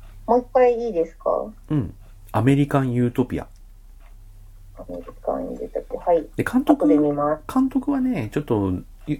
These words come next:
Speaker 2: 結構有名な人だったはず。
Speaker 1: うーん。
Speaker 2: で、えっと、まあ、その、メインになっているアーティストはデビッド・バーン。要はデビッド・バーンのライブビデオってこと、
Speaker 1: はい。
Speaker 2: ライブ映像？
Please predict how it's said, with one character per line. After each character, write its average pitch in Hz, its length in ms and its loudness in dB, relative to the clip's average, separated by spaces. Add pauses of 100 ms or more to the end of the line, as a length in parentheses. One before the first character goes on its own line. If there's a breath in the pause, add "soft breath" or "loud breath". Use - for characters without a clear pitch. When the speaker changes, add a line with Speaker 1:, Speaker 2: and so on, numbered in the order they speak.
(100)
Speaker 2:
結 294 180 2
構 - 100 4
有 107 160 2
名 107 160 0
な 104 80 0
人 98 160 -4
だ 82 60 -2
っ - 40 -16
た - 100 -10
は - 100 -12
ず。 - 160 -14 (1500)
Speaker 1:
う 214 40 0
ー 220 680 0
ん。 208 80 -8 (500)
Speaker 2:
で、 226 380 0
え 139 80 4
っ 131 40 2
と、 120 500 0
ま 135 320 0
あ、 - 540 -20
そ - 100 -4
の、 95 320 0 (380)
メ 175 180 6
イ 196 100 2
ン 131 60 0
に 101 100 2
な 95 120 0
っ 98 40 -4
て - 160 -4
い 82 100 -2
る 80 260 -6
ア 110 140 0
ー 98 60 -2
テ 87 100 -8
ィ - 20 -6
ス - 80 -14
ト - 80 -4
は 156 120 0
デ 101 120 2
ビ 98 120 4
ッ 98 80 -4
ド・ 98 100 4
バ 92 180 4
ー 76 40 -8
ン。 - 100 -16 (200)
要 330 120 6
は 139 100 0
デ 104 160 -2
ビ 170 120 0
ッ 196 80 -4
ド・ 247 100 0
バ 262 120 0
ー - 20 2
ン 262 100 0
の 151 420 4
ラ 104 120 0
イ 147 80 2
ブ 170 320 2 (760)
ビ 156 400 -4
デ 185 100 6
オ 107 100 2
っ - 40 -6
て 98 100 -2
こ 95 100 -2
と、 - 60 -12
Speaker 1:
は - 60 -18
い。 - 60 -8
Speaker 2:
ラ 131 100 2
イ 160 40 0
ブ 170 320 0
映 170 160 0
像？ 80 220 -4